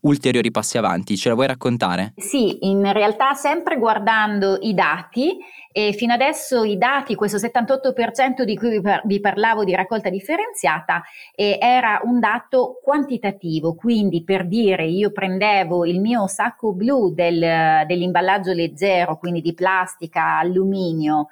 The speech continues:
Speaker 2: eh, multimateriale, lo pesavo e, e verificavo, eh, quanto rispetto a quello,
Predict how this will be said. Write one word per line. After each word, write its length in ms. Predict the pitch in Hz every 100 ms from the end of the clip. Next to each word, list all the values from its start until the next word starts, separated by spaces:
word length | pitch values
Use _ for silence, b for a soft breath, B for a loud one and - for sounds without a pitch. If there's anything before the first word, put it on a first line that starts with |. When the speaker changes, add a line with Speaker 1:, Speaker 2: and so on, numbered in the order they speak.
| B B B
Speaker 2:
eh, 220 | 165 170
multimateriale, 1300 | 170 185 185 175 170 185 185 185 160 156 165 240 427 B B B
lo 260 | 247 359 359
pesavo 800 | 214 196 160 147 160 202 - - B B _
e, 220 | 311 302 -
e 160 | 226 202
verificavo, 1080 | 285 349 349 508 - 185 180 180 294 -
eh, 300 | 214 208 202 -
quanto 600 | 262 233 208 202 196 185
rispetto 420 | 170 214 208 190
a 60 |
quello, 720 | 190 226 220 196 185 175 175